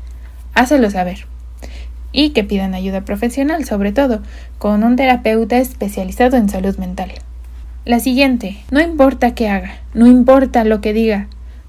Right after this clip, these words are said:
tú no eres culpable ni responsable de sus acciones. Si esta persona te hiere y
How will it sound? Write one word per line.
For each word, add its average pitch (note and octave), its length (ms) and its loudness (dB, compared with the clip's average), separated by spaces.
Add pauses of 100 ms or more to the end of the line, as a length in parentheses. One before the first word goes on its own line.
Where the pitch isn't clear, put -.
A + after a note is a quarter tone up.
(100)
tú C4+ 140 4
no D4+ 220 4
eres G#3 260 0
culpable G#3 580 2 (180)
ni D4+ 320 4
responsable A3 760 0
de G3 100 -2
sus G3 200 -6
acciones. G#3 600 -2 (840)
Si - 160 -2
esta F4+ 240 0
persona A#3+ 380 2
te F#3+ 160 -4
hiere A3+ 640 4
y G3 640 2